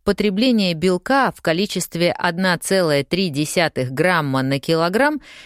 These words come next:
считается оптимальным. При высоких нагрузках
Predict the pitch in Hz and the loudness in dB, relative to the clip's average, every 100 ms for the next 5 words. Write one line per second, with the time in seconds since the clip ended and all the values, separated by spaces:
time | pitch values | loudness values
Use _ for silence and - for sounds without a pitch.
0 | - - - 202 247 277 - 233 - - | -6 -2 -2 0 0 0 0 -4 -4 -10
1 | - 208 185 139 120 107 - _ _ _ | -4 0 0 2 0 -4 -12 _ _ _
2 | _ _ _ _ - 226 208 180 160 165 | _ _ _ _ 0 0 2 0 0 -2
3 | - 139 139 143 175 170 185 208 - 262 | 0 0 0 -2 0 0 0 0 0 0
4 | 254 - | 0 -2